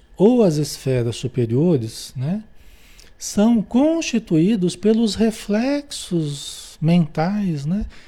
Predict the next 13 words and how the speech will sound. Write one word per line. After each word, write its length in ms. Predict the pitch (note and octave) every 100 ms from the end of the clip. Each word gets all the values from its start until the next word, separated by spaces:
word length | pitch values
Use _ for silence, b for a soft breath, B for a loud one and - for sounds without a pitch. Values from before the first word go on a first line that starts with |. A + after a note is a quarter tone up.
| B -
dos 260 | A3+ B3 C4
espíritos 600 | B3+ - G#3 G#3+ A3 -
santificados. 1200 | G#3+ G#3+ - A#3 A#3 G3 F#3 F3 D#3+ - - - - - - - _ - - - - - - - - - _ - -
Existe 680 | G#3 G3 E3+ C4 A#3+ - D#3
enquanto 400 | C#3+ F3 E3+ D#3
região? 680 | B2+ D#3+ C3+ C3 D#3 F#3 G#3
Existe. 880 | B3 G#3 A3+ G#3+ - - - B2 - b b b b -
Existe 460 | A3+ F#3+ G3+ - A#3+
enquanto 360 | A#3 G#3+ A3
região 440 | G3 A3 F#3 G3 G#3+
formada 880 | - A#3 A#3 G3+ G3 G#3 G#3 G3+
pela 380 | G#3 G#3 G3+ G3+
mente, 680 | E3+ F3 G3+ G#3 G#3+ - F#3+